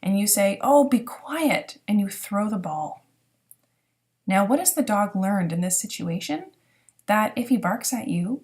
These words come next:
you throw the ball. This is perfect.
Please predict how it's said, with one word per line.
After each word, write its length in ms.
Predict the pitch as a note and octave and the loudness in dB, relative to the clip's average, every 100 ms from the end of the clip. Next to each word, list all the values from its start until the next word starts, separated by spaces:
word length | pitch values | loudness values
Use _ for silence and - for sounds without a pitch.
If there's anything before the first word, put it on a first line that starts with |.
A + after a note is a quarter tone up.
| _ | _
you 140 | A#3+ | -6
throw 180 | A#3+ A#3 | -2 -2
the 60 | A#3 | 0
ball. 460 | C#4 F4+ - - _ _ _ | -2 -4 -6 -10 _ _ _
This 180 | F3 | -2
is 100 | G#3+ | 0
perfect. 680 | - - C4 - - - - | -2 -2 -4 -4 -10 -12 -20